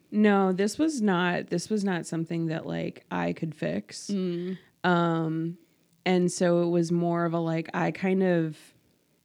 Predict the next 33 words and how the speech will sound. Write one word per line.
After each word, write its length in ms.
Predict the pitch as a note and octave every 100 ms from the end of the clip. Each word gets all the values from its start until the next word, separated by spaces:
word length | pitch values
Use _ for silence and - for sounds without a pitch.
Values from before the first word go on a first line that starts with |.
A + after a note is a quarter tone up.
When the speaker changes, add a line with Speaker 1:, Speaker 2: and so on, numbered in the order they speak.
| -
Speaker 1:
definitely 340 | F#3 F3+ G3+ F3
with 200 | E3 D#3+
work, 420 | D#3+ D#3 D3+ D3+
I 120 | D#3+
have 240 | D#3 D#3+ D3+
the 80 |
mentality 560 | D#3 D#3 D3+ D3 D3 D3
of 100 | D3
being 240 | D3+ D3
like, 400 | D3 C#3+ C#3 - _ _ _ _ _ _ _
one, 500 | D#3+ F3 E3 D#3 D3+
I 60 | D#3+
need 160 | D#3+
to 60 | D3+
figure 200 | E3+ D#3
out 120 | D#3
exactly 520 | D3+ D3 D3 D3 D#3+
what 140 | D#3+ D#3+
happened 580 | D3 C#3+ C#3+ D3 D#3 - - _ _ _
Speaker 2:
Mm-hmm. 420 | G3+ F#3+ E3+ D#3+ F3+ - - - -
Speaker 1:
and 200 | F3 E3
then 380 | D#3+ D#3+ D#3 D#3+
explain 560 | D#3+ D3+ - - E3 D#3+
it 200 | D#3+ E3
clearly 680 | - E3 D#3+ D#3+ D#3 D#3 D3+
and 180 | - D#3+
be 140 | D#3 D#3
like, 240 | D#3 D3+
and 120 | E3 D#3+
take 240 | D#3+ D#3
responsibility 1000 | E3 D3+ D#3 D#3 D3 D3+ D3 D3 D3 D3 D3 - - - _
for, 760 | _ - D#3+ D3+ D3 D3 D3+ D3+ -
like, 220 | D3+